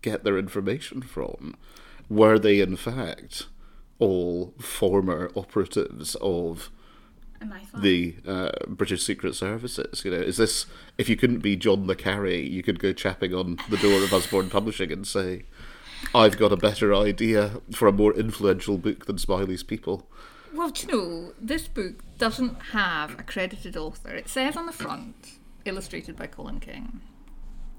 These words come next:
Speaker 3: But it
Speaker 2: But not
Speaker 3: does
Speaker 2: that.
Speaker 3: say inside, "Contributors," and names are given.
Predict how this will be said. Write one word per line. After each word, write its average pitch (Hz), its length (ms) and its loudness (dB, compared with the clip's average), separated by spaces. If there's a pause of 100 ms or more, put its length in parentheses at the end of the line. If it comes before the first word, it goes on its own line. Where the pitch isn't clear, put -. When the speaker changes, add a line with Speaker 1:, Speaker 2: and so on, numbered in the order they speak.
(120)
Speaker 3:
But 311 120 -4
it 220 180 -10
Speaker 2:
But - 40 0
not 339 260 4
Speaker 3:
does - 100 -8
Speaker 2:
that. - 140 -8
Speaker 3:
say 247 380 2
inside, 214 880 -2 (380)
"Contributors," - 1080 -4 (120)
and 208 260 -2 (640)
names 320 340 4
are 269 140 0
given. - 800 -10